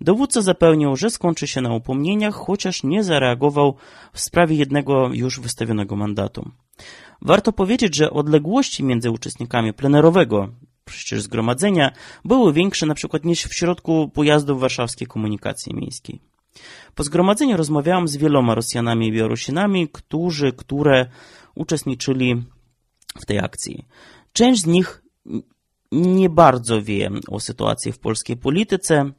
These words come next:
część wie trochę więcej. No i właśnie ta pierwsza grupa, która mniej wie, em, była dość przerażona zachowaniem policji, jak mówili,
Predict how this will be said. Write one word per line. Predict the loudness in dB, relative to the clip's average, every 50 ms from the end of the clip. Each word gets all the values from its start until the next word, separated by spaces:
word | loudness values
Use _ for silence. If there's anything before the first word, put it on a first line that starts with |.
| _
część | -10 -8 -6 -6 -6 -6
wie | -8 -8
trochę | -6 -8 -10 -8 -6 -6
więcej. | -2 -2 -2 -2 -2 -2 0 0 0 0 -2 _ -14 -20 -20 -20 -20 -20 _ -4
No | 0 0
i | 0 2 2 2
właśnie | 2 2 0 0 0 -4 -2
ta | 0 0 -2
pierwsza | 0 0 -4 -4 -2 -2 -2 0 2 2 0 0 -4 -8 -10
grupa, | -8 -6 -6 -6 -6 -4 -2 -2 -2 0 4 6 6 6 6 4 0 -2 -6 -8
która | -10 -6 -2 0 0 0 0 -2 -6 -4 2
mniej | 4 6 8 8 8 6 4 2 0 -2
wie, | -2 0 0 0 0 -2 -6 _ -20 -20 -20 -20 -20 -20 _ -8 -4
em, | 0 0 2 2 2 0 -2 -4 -10 _ _ _ _ _ -8
była | -2 2 4 6 6 6
dość | 4 4 0 -2
przerażona | -4 -4 -2 0 2 2 2 2 2 2 2 0 -2
zachowaniem | -2 -4 -8 -8 -8 -6 -6 -6 -6 -6
policji, | -8 -8 -8 -8 -8 -8 -8 -8
jak | -8 -8 -4 -4
mówili, | -4 -2 0 0 0 0 0 -2